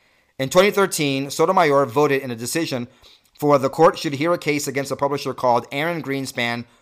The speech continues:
versus Random House, despite then fellow Justice Stephen Breyer recusing after also receiving money from the publisher. Greenspan was a Harvard classmate of Mark Zuckerberg's who wrote a book about the founding of Facebook and contended that Random House rejected his book proposal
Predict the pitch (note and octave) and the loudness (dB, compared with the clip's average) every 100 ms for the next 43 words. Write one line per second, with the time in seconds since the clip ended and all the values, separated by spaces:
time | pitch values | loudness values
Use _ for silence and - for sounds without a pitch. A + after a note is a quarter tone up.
0 | _ A#2 C3 C3+ A#2 A2+ A#2 A#2+ B2+ A#2 | _ -4 -4 -4 -4 -4 -4 0 0 0
1 | - - _ _ B2+ - D#3 D#3+ C3 E3+ | -4 -16 _ _ -8 0 2 2 2 -2
2 | F#3+ - E3 E3 D#3+ C#3 C#3 B2+ - - | 0 0 2 2 2 -2 -2 -6 -6 -6
3 | D3+ D3+ C3 B2 B2 A#2 - F#3 D3 C3+ | -6 -4 0 0 -2 -6 -8 -8 -6 -8
4 | C3+ C3 _ _ _ _ _ _ _ _ | -8 -16 _ _ _ _ _ _ _ _
5 | - B2+ C#3+ C#3 F3+ F#3 D#3+ C#3 C#3 B2+ | -2 -2 0 2 2 2 -2 -4 -4 -4
6 | C3 C3+ - A2 A2+ G#2 A2 A2+ D#3 D#3+ | -6 -10 -8 -8 -6 -6 -8 -4 0 0
7 | C#3 - E2 - _ _ _ - D3 F3+ | -2 -8 -12 -16 _ _ _ -6 -4 -2
8 | - E3 D#3+ C3 A#2 C3+ D#3+ F3 - C#3+ | 0 2 2 -2 -2 2 0 0 0 0
9 | C#3+ C#3 A#2+ A#2 D3 - C#3+ C3+ A2+ A#2 | 0 -4 -4 -2 -2 -2 -4 -4 -4 -4
10 | A#2 B2 C#3+ C3 C#3 C3+ B2 A2+ G#2+ B2+ | -4 -4 -2 -2 -4 -2 -2 -2 -2 -2
11 | C3+ C#3+ B2+ A#2+ - A#2+ - _ _ - | -2 -6 -8 -8 -6 -8 -8 _ _ -10
12 | B2 C3 C#3 D3 C3 A#2 C3 D3 C3+ C3+ | -8 -6 -4 -2 -2 -2 -2 -2 -2 -4
13 | C3 A#2 C#3 C#3+ D3 - C#3 C3+ A#2+ A#2 | -4 -6 -6 -6 -8 -8 -8 -6 -4 -4
14 | A2+ A2+ | -4 -8